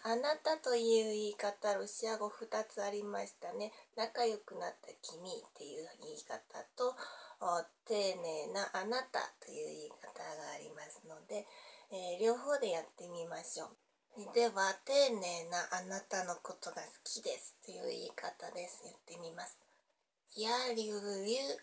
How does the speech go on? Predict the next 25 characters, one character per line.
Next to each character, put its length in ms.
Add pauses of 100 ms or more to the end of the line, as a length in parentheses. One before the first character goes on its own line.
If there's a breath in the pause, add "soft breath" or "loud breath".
(320)
вас.Я 2250
люблю 800 (500)
вас. 480 (600)
と 80
言 360
い 100
ま 200
す。 180 (680)
え 20
ー、 220
で、 340 (260)
も 120
う 100
一 180
個、 400 (540)
仲 240
良 120
く 120
な 120
っ 100
た 100
君 420 (120)
と 60
い 20
う 40